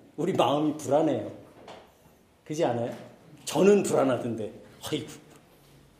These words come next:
우리가 예수 믿고 구원에 확신이 있는 사람들인 거는 분명하지만 연약한 우리들의 삶의 모습을 돌이켜보면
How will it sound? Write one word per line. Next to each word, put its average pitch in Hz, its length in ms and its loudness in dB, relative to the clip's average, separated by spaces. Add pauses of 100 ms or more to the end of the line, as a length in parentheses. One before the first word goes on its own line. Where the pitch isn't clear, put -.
(580)
우리가 269 360 10
예수 233 280 8
믿고 262 300 6
구원에 220 600 4 (240)
확신이 - 520 0
있는 170 240 4
사람들인 185 580 0
거는 170 220 -2
분명하지만 180 1200 0 (640)
연약한 302 560 8
우리들의 247 480 6
삶의 254 500 4
모습을 220 400 4
돌이켜보면 147 1300 -2